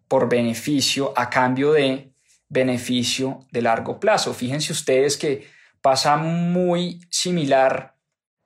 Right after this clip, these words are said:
con las dietas. A uno le cuesta mucho pensar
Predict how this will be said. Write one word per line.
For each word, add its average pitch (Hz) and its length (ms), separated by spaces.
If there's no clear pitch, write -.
con 165 220
las 131 220
dietas. - 640
A 135 80
uno 147 140
le 202 160
cuesta 175 400
mucho 185 420
pensar 143 760